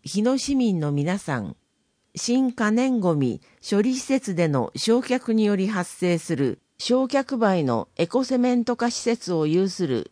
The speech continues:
日の出町民の皆さん、そして、燃やせるゴミ以外のゴミと資源物の処理を継続する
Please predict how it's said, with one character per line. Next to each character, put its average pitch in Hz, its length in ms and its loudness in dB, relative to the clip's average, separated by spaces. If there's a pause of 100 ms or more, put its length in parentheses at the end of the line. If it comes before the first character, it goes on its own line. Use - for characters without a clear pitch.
日 175 160 -8
の 226 140 0
出 262 160 2
町 254 260 0
民 170 240 0
の 135 120 0
皆 143 280 0
さ 131 200 -2
ん、 - 180 -10 (760)
そ 190 200 -2
し - 120 -4
て、 - 340 0 (340)
燃 202 180 2
や 262 100 0
せ 269 160 0
る 233 120 -4
ゴ 240 120 2
ミ 240 240 2
以 262 60 -2
外 247 240 0
の 165 160 0
ゴ 165 140 0
ミ 190 160 0
と 123 300 -2 (100)
資 - 180 -8
源 254 260 0
物 208 260 -4
の 160 120 0
処 277 180 -2
理 226 160 2
を 127 140 2
継 208 240 0
続 180 300 -8
す 170 160 -4
る 131 220 -6